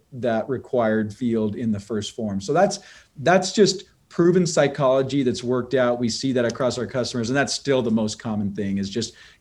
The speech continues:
go for the simple email address at the beginning, then a-, append addi-, additional information on the second screen.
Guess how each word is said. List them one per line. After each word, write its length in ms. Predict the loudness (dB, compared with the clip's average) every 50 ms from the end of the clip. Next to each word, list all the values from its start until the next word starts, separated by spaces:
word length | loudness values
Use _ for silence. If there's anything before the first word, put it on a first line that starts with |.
| _ -2
go 160 | 0 2 2
for 160 | 2 0 -2
the 120 | -2 -2
simple 360 | -2 -2 -2 -2 0 0 0 0
email 260 | 0 0 2 2 0
address 280 | 0 0 0 -2 -2
at 60 | -4 -6
the 40 | -6
beginning, 480 | -6 -6 -4 -2 0 0 2 0 0
then 380 | 0 0 0 2 2 0 0 -2 -4
a-, 200 | -4 -4 -4 -4 -6
append 480 | -8 -8 -4 -2 -2 0 0 0 -2 -2 -6 -12 -20 -18 _ -8
addi-, 340 | -4 -2 0 0 0 0 -2
additional 400 | -2 0 0 -2 -2 -2 -2 -2
information 580 | -2 -2 -2 -2 0 0 0 -2 -4 -6 -6
on 120 | -4 -4 -4
the 80 | -4
second 320 | -4 -6 -8 -10 -10 -12 -14
screen. 400 | -14 -14 -12 -10 -10 -10 -12